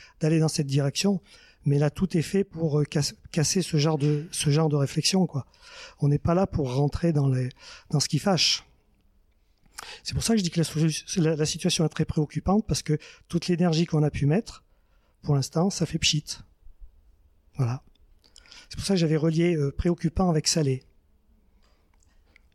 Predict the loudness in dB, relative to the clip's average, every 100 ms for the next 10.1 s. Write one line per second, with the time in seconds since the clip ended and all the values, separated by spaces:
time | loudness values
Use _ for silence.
0 | _ _ _ _ _ _ -8 -4 -4 -2
1 | 0 -2 0 0 2 2 2 2 2 0
2 | 0 0 0 -2 _ _ _ _ _ -20
3 | -20 _ _ _ -20 -20 -20 -14 -2 2
4 | 2 2 4 4 4 4 2 0 -2 2
5 | 2 4 4 2 2 0 0 -4 -20 -20
6 | -20 -14 -2 2 4 2 2 2 4 2
7 | 4 4 2 2 0 0 -2 2 2 2
8 | 0 0 2 2 2 0 0 0 0 -2
9 | -2 0 2 2 2 0 2 2 4 2
10 | 0